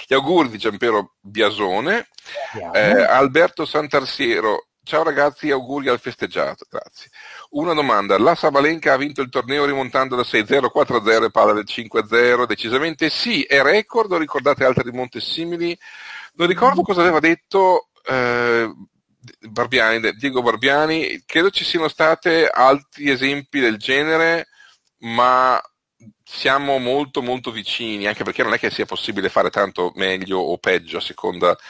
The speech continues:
Speaker 1: dei punti di vista. Quindi,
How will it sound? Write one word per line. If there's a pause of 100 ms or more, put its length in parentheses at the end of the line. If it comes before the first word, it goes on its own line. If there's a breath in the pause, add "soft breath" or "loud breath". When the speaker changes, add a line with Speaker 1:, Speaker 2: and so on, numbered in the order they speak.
(300 loud breath)
Speaker 1:
dei
punti
di
vista. (400 loud breath)
Quindi,